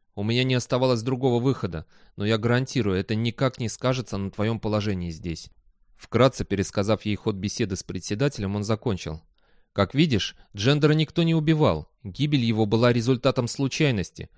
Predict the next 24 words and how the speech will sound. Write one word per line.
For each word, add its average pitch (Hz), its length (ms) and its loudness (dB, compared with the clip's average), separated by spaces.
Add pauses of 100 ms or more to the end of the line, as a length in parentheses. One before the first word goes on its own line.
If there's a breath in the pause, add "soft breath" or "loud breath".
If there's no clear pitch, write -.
(340 soft breath)
Хотя - 280 6
вероятность 185 560 4
этой 170 180 2
случайности, 147 640 0
скорее 143 340 2
всего, 135 420 2
заметно 135 420 2
увеличилась 123 640 0
из-за 101 200 -2
того, 104 360 2 (200 soft breath)
чему 117 320 2
он 107 120 0
подвергался». 104 800 0 (640)
«А 117 100 2
я 190 160 8
даже 165 280 6
и 160 60 4
не 156 100 2
подозревала», 143 1000 2
ахнула 110 380 -4
Гледия. 101 480 -2 (400 soft breath)
«Ничего 156 460 0
не 214 140 4
подозревала 175 840 4